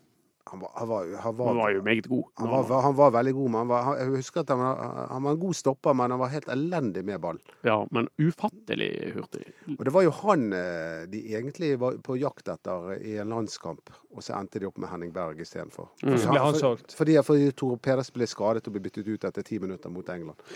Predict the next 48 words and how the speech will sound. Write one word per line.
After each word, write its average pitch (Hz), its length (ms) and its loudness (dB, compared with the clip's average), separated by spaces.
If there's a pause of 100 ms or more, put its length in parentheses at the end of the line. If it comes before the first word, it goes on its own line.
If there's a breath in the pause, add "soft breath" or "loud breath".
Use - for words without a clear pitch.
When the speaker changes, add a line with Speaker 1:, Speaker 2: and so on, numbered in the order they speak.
(160 loud breath)
Speaker 2:
Og - 140 0
så 127 80 4
Tore 117 160 4
Pedersen 120 440 6
kan 117 140 6
vi 110 80 4
vel 104 140 2
trygt 117 220 -2
slå 120 100 -4
fast, - 260 -8
har 113 80 -2
markert 117 380 -4
seg - 240 -8 (160)
mer 113 180 -4 (100)
i - 120 -4
andre - 260 -4
klubber - 220 -8
enn - 80 -10
det - 40 -14
var. - 120 -18 (160)
Speaker 1:
Han, 120 120 2
Speaker 3:
Ja, - 120 4
Speaker 1:
har, 127 60 0
Speaker 3:
da. 135 80 0
Speaker 1:
han 165 80 4
har 185 100 8
jo - 80 0
spilt 180 160 -2
for 160 160 2
hundre 151 380 2
Speaker 3:
Men 190 120 10
det, 208 80 10
Speaker 1:
klubber. 196 160 6
Speaker 3:
men 202 40 6
Speaker 2:
Ja, 202 180 8
Speaker 3:
den 220 100 10
Speaker 2:
han 185 80 8
har 175 80 8
det. 175 140 8
Speaker 3:
historien 165 340 8
er 151 140 4
jo 185 80 10
det 175 160 8
at, 143 200 4
eh, 131 400 2
det, 143 200 4 (180)
at, - 320 -2
eh, 123 500 2